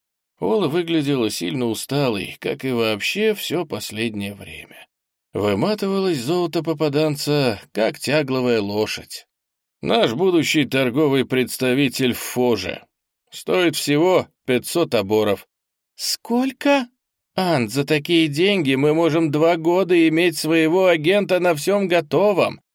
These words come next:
С лавкой, продавцами, связями среди мытарей и городских чинуш». «Предпочитаю иметь доверенных людей. Литок будет от нас полностью зависим во всём вместе со своей семьёй.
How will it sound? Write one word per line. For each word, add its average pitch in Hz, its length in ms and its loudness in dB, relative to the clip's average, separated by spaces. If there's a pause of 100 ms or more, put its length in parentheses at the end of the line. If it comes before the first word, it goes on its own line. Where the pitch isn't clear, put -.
(220)
С - 180 -10
лавкой, 143 580 0
продавцами, 120 920 0
связями 160 720 2
среди 147 440 0
мытарей 160 600 2
и 175 180 -4
городских 151 580 0
чинуш». 143 500 -2 (840)
«Предпочитаю 110 1000 0
иметь 123 440 -2
доверенных 127 800 0
людей. - 480 -14 (400)
Литок 127 600 0
будет 113 440 -2
от 107 180 -2
нас 127 260 0
полностью 123 640 0
зависим 110 720 0
во 120 160 2
всём 131 460 0
вместе 123 540 -2
со 117 180 -2
своей 113 420 0
семьёй. 101 720 -4